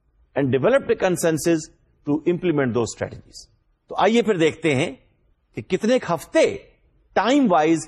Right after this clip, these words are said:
اس پہ لگنے چاہیے۔ یہ بالکل وہ ٹول ہے جو ہم نے کئی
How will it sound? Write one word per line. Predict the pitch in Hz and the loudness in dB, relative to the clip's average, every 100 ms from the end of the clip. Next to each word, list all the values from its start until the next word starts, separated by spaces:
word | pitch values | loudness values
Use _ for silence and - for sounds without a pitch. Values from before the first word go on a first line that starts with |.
| - | -8
اس | 151 - | -6 -2
پہ | |
لگنے | 160 127 123 | 0 2 0
چاہیے۔ | 104 98 92 - _ _ _ _ _ | -2 -6 -8 -14 _ _ _ _ _
یہ | 156 | -2
بالکل | 170 262 285 | 2 2 2
وہ | 254 | 2
ٹول | 233 233 240 | 2 2 4
ہے | 220 214 | 4 2
جو | 190 | 2
ہم | 175 | 2
نے | 180 185 143 - _ _ _ _ | 2 2 0 -8 _ _ _ _
کئی | - | -2